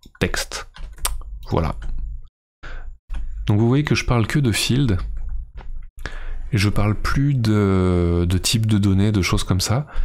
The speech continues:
C'est vraiment un type de champ. Et c'est en fait un affichage à la fois pour les formulaires, donc de création, de modification, mais aussi les affichages, donc la liste, et il y a une vue de détail aussi pour chacun des, des éléments.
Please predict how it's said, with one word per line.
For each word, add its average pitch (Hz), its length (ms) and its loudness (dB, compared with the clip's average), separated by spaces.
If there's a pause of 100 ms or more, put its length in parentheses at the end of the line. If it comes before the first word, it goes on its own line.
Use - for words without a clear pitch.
(140)
C'est - 160 4
vraiment 110 340 4
un 107 60 4
type 127 260 0
de 110 140 4
champ. - 360 0 (600)
Et 101 80 2
c'est - 180 0
en 98 60 2
fait 147 380 0
un 107 140 2
affichage 113 480 2
à 113 80 4
la 123 100 2
fois 127 220 0
pour 107 120 2
les 87 80 2
formulaires, 104 720 2 (300)
donc 90 160 4
de 87 100 2
création, 80 420 2
de 92 60 4
modification, 87 720 2 (420)
mais 98 100 4
aussi 95 280 2
les 117 180 2
affichages, 98 480 2
donc 87 200 2
la 80 140 2
liste, - 560 -2
et - 40 4
il 92 60 2
y 92 40 4
a 87 40 4
une 87 120 4
vue 104 140 2
de 107 40 2
détail 101 420 2
aussi 87 220 2
pour 98 180 0
chacun 98 420 2
des, 90 400 4
des 87 200 2
éléments. 85 260 0